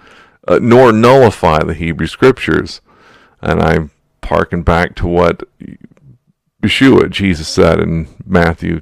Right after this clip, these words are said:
chapter five, verse seventeen, "Do not suppose that I came to throw down the law or the prophets. I did not come to throw down, but to fulfill." I didn't come to destroy it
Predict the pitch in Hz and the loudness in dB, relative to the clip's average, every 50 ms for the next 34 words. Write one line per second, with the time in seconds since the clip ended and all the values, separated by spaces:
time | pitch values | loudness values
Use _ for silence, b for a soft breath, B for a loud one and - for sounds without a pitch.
0 | - _ - - 80 80 - 85 - - 87 85 82 82 85 85 82 - - 80 | -12 _ -4 -2 -2 -2 -4 -6 -6 -4 -2 -2 -2 -2 -4 -6 -4 -2 -2 -2
1 | 78 87 82 - 127 120 104 95 82 107 135 139 139 135 160 147 - 110 - - | -2 -2 -4 -4 -4 -2 -2 -2 -2 -2 -2 0 0 -2 -2 -4 -8 -4 0 2
2 | 110 104 95 95 95 87 90 90 - - 101 92 95 87 - 85 - - 95 90 | 2 2 2 2 0 0 0 0 -2 -2 -4 -2 -2 -4 -6 -8 -4 0 0 0
3 | 85 85 80 - 90 95 110 120 120 98 90 92 82 82 78 76 - - 80 - | 0 0 -2 -2 0 0 2 2 2 2 2 2 0 -2 -2 -2 -2 -4 -4 -4
4 | 80 80 85 b b b b b b b b b _ _ _ _ _ - 101 92 | -6 -6 -8 b b b b b b b b b _ _ _ _ _ 2 2 4
5 | 80 82 - - 82 76 71 76 73 - - 90 95 95 - - - 92 98 98 | 2 0 -2 -2 -2 -2 -2 -4 -6 -4 -4 -2 -2 -4 -4 -4 -2 -2 0 0
6 | 104 92 92 95 92 - - - 107 90 90 87 82 - - 95 87 85 80 - | 0 0 0 0 -2 -2 -4 -4 -4 -2 -2 -4 -4 -2 0 2 2 2 0 -2
7 | 104 101 101 107 104 90 78 - - - - 82 78 - - - - - 92 87 | -2 0 2 2 0 0 -2 -4 -8 -8 -6 -8 -8 -8 -10 -6 -4 -2 -2 -4
8 | - _ _ - 73 76 69 50 50 50 - - B B B B B B B B | -6 _ _ 2 2 4 4 4 2 -2 -4 -10 B B B B B B B B
9 | B B B B B B - - - - 131 127 123 110 - 113 101 92 87 87 | B B B B B B -12 -6 0 2 2 2 0 0 -2 -2 -2 0 -2 -2
10 | 85 - - - 82 - - - - - _ - - 110 120 127 117 107 98 92 | -4 -4 -4 -6 -6 -6 -10 -12 -14 -18 _ -4 0 4 4 6 6 4 4 2
11 | 90 90 - _ | 0 -2 -4 _